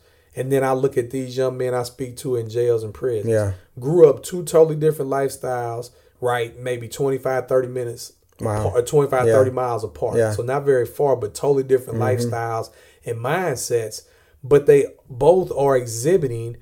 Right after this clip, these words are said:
Speaker 1: what they've learned in their
Speaker 2: Mm.
Speaker 1: surroundings, and now that's how they're living their
Speaker 2: Yeah.
Speaker 1: life, right? And so
Speaker 2: Yeah.
Speaker 1: they don't know of another way.
Speaker 2: Mm-hmm.
Speaker 1: So one of the problems, if not the problem, is with people is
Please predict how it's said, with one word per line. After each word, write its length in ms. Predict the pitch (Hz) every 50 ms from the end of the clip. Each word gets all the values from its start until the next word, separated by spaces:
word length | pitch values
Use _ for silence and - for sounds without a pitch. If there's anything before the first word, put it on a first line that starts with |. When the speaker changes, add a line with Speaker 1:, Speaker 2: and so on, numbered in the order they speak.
| _ _ - _ _
Speaker 1:
what 320 | 120 123 147 170 165 170
they've 260 | 170 151 147 147 139 127
learned 720 | 127 135 147 165 170 160 151 135 131 127 123 127 135 143 - _ _ _
in 180 | 139 120 113 113
their 140 | - 135
Speaker 2:
Mm. 40 | 113
Speaker 1:
surroundings, 960 | 107 104 110 120 120 123 135 151 175 180 170 147 120 113 110 110 113 117 - - _ _ _ _ -
and 160 | 127 127 127
now 260 | 135 135 135 135 131
that's 280 | 123 123 139 151 147 147
how 200 | - 143 139 139
they're 140 | 135 135 135
living 300 | 135 139 139 135 139 139
their 160 | 139 147 147
Speaker 2:
Yeah. 60 | 110
Speaker 1:
life, 360 | 101 - - 104 101 92 - _ _ _ _ _ _ _ _ _ _ -
right? 300 | 120 123 135 147 - - -
And 140 | 127 127
so 200 | - - 151 135 135
Speaker 2:
Yeah. 160 | 131 117 101 95 - _ -
Speaker 1:
they 200 | 127 147 156 185
don't 320 | 190 185 175 165 156 151
know 240 | 151 170 180 175 175
of 180 | 139 147 147 151
another 300 | 151 156 165 170 175 175
way. 360 | 175 196 240 269 - - - -
Speaker 2:
Mm-hmm. 320 | 127 113 110 107 113 127 123 117 - _ _ _ _ _ _
Speaker 1:
So 220 | - - 165 147
one 300 | 139 135 143 156 196 220
of 120 | 214 170
the 80 | 151 139
problems, 500 | - - 160 143 143 147 147 147 147 139
if 160 | 147 156 143
not 340 | 147 147 143 139 123 117 113
the 160 | 127 156 214 254
problem, 520 | - - - 127 127 127 127 123 127 131 127
is 320 | 127 127 127 127 123 120 117
with 300 | 120 127 127 120 - -
people 480 | - - 214 262 269 262 - 127 113
is 400 | 117 127 131 131 127 123 117 120